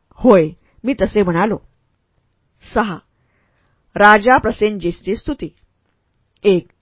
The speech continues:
एकदा भगवान बुद्ध श्रावस्तीत अनाथपिंडकाच्या जेतवन रामात राहत होते. दोन, त्यावेळी कौशल नरेश प्रसेनजीत एका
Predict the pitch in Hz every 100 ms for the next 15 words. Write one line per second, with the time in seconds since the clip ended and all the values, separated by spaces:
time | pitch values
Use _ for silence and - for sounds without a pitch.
0 | - 196 190 254 247 185 196 185 190 202
1 | - 170 160 196 - 160 _ - 185 240
2 | 320 208 190 185 185 208 202 180 185 208
3 | 202 170 170 190 170 165 233 262 - _
4 | _ _ _ 175 180 151 180 _ _ _
5 | _ _ 220 233 247 226 247 - 185 190
6 | 226 196 156 180 202 - 196 214 226 214
7 | 170 202 - 196 190